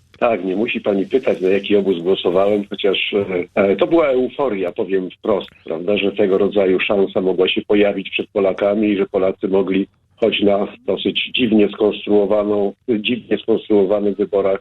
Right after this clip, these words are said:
e, oddać, e, swój głos. E, mnie jako człowiekowi, który w tamtym czasie był początkującym pracownikiem Uniwersytetu Jagiellońskiego w Krakowie i uczył prawników oraz, e, politologów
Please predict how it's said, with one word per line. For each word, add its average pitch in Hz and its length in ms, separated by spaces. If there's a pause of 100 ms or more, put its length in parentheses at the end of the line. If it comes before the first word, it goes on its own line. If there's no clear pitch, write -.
(100)
e, 104 160
oddać, 98 480
e, 98 160
swój 98 240
głos. 101 360 (260)
E, 110 200
mnie 117 300
jako 117 300
człowiekowi, 117 520
który 113 300 (360)
w - 60
tamtym 123 420
czasie 104 460
był 101 220
początkującym 113 840
pracownikiem 107 640
Uniwersytetu 104 560
Jagiellońskiego 104 640
w - 80
Krakowie 107 460
i 107 40
uczył 117 320
prawników 107 580
oraz, 104 200 (140)
e, 104 180
politologów 107 800